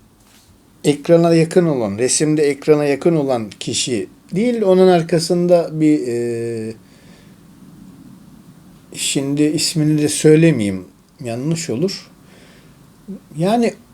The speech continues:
oğlunu arıyor, gelini çıkıyor, gelini biraz böyle politik cevaplar ya da don lastiği gibi konuşuyor, biraz sallama yapıyor. Ondan sonra bakıyorum kadına gözleri doluyor.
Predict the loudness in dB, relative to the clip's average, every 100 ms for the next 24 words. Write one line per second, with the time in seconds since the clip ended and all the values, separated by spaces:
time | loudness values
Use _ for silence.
0 | 0 4 6 6 6 4 2 2 0 -2
1 | -2 0 2 4 2 -2 -8 -6 -4 -2
2 | 2 0 0 -6 0 4 4 4 4 2
3 | 2 2 4 4 4 2 0 _ 0 0
4 | 0 -6 0 4 4 2 0 -2 -2 -8
5 | -12 -10 -6 -4 0 2 2 0 -6 -4
6 | -2 0 -4 -4 0 0 0 -2 -2 0
7 | 0 0 -2 0 4 6 4 4 4 2
8 | -2 -6 -6 -8 -20 -20 -20 _ -8 -4
9 | 0 2 2 2 2 4 4 4 0 -2
10 | 0 -2 0 0 0 0 0 0 -2 -2
11 | -4